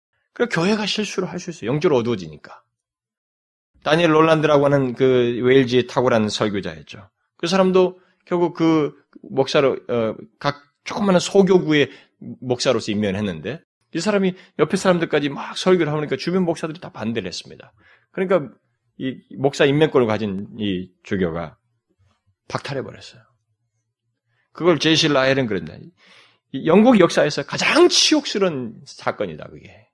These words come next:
감독 제도에서. 감독, 감독이 범한 실수 중에 가장 치욕스러운 사건이다. 그렇게 말했습니다. 다니엘 롤란드를 잘라낸 것이. 교회가 영적을 얻을 때는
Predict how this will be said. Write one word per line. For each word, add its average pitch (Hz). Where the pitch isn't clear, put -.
감독 139
제도에서. 73
감독, 156
감독이 139
범한 131
실수 123
중에 117
가장 139
치욕스러운 196
사건이다. -
그렇게 -
말했습니다. -
다니엘 135
롤란드를 127
잘라낸 110
것이. -
교회가 233
영적을 202
얻을 151
때는 151